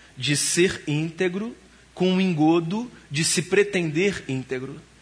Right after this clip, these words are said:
Seja uma pessoa íntegra. Não se pretenda uma pessoa íntegra. Ou seja, viva de tal forma que os outros percebam a sua integridade. Não seja você a anunciar a sua integridade. Porque o sujeito que se pretende íntegro, ele está,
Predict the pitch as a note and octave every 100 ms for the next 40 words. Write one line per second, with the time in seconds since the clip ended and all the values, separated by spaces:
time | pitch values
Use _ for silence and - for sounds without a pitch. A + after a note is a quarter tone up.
0 | - - - - - _ _ - - F3+
1 | G3 A3+ G#3+ G#3 - A3 F3 C3 A#2+ G#2+
2 | C3+ - - E3+ E3+ E3 F#3 - F3+ F3+
3 | D#3+ C3+ C#3 - B2 A#2 A2 A#2 - -
4 | - - - _ _ - - E3 F3+ E3+
5 | D3+ C#3 F#3 A#3+ F#3+ - F#3+ F#3 G3 G3+
6 | F#3 G3 D#3+ E3+ A3 - A3 - F#3 -
7 | G3 F#3 E3 E3 D3 C#3+ - A#2+ A2+ A2
8 | B2 - - - - - F#3+ G#3 G3 F3+
9 | F#3 - F#3 E3 D#3+ E3 E3 D3+ C#3 D3
10 | C3+ C3+ C3+ A#2+ A#2 E3 - - - -
11 | - - C#3+ F#3+ F3+ E3+ G3 G#3+ F#3+ -
12 | G3+ - G3+ G3+ G3+ G3 G3 A#3+ A3+ A#3+
13 | F3+ F3+ F3+ F#3+ C4 B3 - - - -
14 | D#3 E3 - E3 E3+ G3